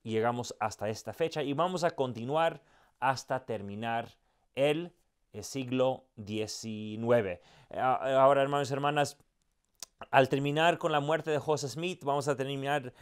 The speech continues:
los videos año por año hasta mil ochocientos cuarenta y cuatro y de ahí vamos a cubrir década por década. Bueno, para terminar la década, eh, de los cuarenta, del cuarenta y cinco al año cincuenta y del cincuenta y uno al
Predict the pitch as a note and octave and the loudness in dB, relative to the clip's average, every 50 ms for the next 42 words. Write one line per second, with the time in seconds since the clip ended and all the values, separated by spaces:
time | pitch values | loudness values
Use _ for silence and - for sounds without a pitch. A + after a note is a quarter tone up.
0 | - - C3+ B2 A#2 B2+ C3 C#3+ D3 C#3+ - - C3+ C#3+ D3 D3+ D3 C#3+ C#3+ C3+ | -4 -2 -2 0 0 2 4 4 4 2 0 -2 -4 -2 0 0 0 0 2 0
1 | A#2+ - C3+ C#3+ D3 D3+ D#3 E3 E3+ D#3+ - - - _ _ - A#2+ A#2 - C3 | 0 2 2 2 2 2 0 -6 -6 -8 -10 -16 -20 _ _ -6 -6 -4 -2 -2
2 | B2+ C3+ C#3+ C#3 A#2+ B2+ - D3 C#3+ B2+ C#3 - - - B2 B2 B2+ B2+ - A#2 | -2 -2 -2 -4 -6 -6 -6 -6 -4 -4 -4 -4 -2 0 0 0 0 0 -2 -4
3 | A2 A2 - D3+ E3 D#3+ E3 D#3+ - F#3 G#3+ A#3 A#3 - _ _ _ _ _ _ | -4 -4 0 2 4 4 4 2 0 -2 -4 -4 -4 -8 _ _ _ _ _ _
4 | B2+ B2 A#2+ A#2+ A#2+ D3+ G3 F#3 D#3 D#3 D#3 D3 - D#3 - - C3 C3+ C3+ B2 | -4 0 2 2 2 2 2 2 2 0 0 0 -2 -4 -2 -2 0 0 0 0
5 | C3+ C#3+ - D3 C#3 C#3+ C#3+ D3 C3+ - - _ - - B2 A#2 A2 C3+ C#3+ C3+ | 0 -2 0 0 2 2 4 2 2 0 -4 _ -6 -2 -2 2 4 4 4 4
6 | - G2+ F#2 F2+ F2+ G#2 A2+ G2+ G2 F2+ - _ _ _ _ _ _ - A2+ A2 | 2 -2 -2 -4 -4 -2 -4 -4 -4 -6 -8 _ _ _ _ _ _ 0 2 2
7 | G#2+ - A#2+ A#2+ B2 B2 C3+ C#3 C3+ B2+ C3+ C#3+ C3+ - C3+ C#3 C#3 C#3 - - | 2 2 0 -2 0 0 0 2 2 2 2 0 0 2 2 2 2 2 0 -4
8 | _ _ _ _ _ _ - B2 A#2 A2+ A2+ A2+ A2+ A2+ A2 A2 A2+ A2 A2+ A2 | _ _ _ _ _ _ -6 -2 0 0 0 0 0 -2 -2 0 0 0 0 0
9 | A2 A2 - - B2+ C3 D3+ F3 E3+ D3 E3+ E3 E3+ - - - A#2 A2+ G2+ - | -2 -4 -4 -2 0 0 0 0 0 0 2 2 2 0 -2 -6 -6 -6 -4 -4
10 | A#2 A#2 A#2 A2+ A2 - F3 E3+ D3+ - D#3+ D#3 C#3+ - - _ - A#2+ A#2 A2+ | -4 -4 -4 -6 -8 -8 -8 -8 -4 -2 -2 -2 -2 -4 -8 _ -6 -2 -2 0
11 | A#2 A#2 A2+ - - - A#2+ B2 B2 A#2+ A2+ G#2+ - - - A2+ A2+ - G#3 G#3+ | 0 -2 -4 -6 -6 -6 -6 -4 -4 -4 -4 -6 -6 -8 -10 -6 -2 2 2 2
12 | G3 E3 G3 F#3+ F3 - A#2 A2+ A2+ A#2 A2+ - - A2 A#2 A2+ A#2 A#2+ B2 C#3 | 2 2 2 2 2 0 -2 -4 -4 -4 -4 -6 -8 -8 -6 -6 -4 -4 -2 -2
13 | C#3+ D3+ D3+ - - - A#2+ B2 C3 B2+ B2 | -2 -4 -4 -6 -6 -6 -4 -2 -2 -2 -4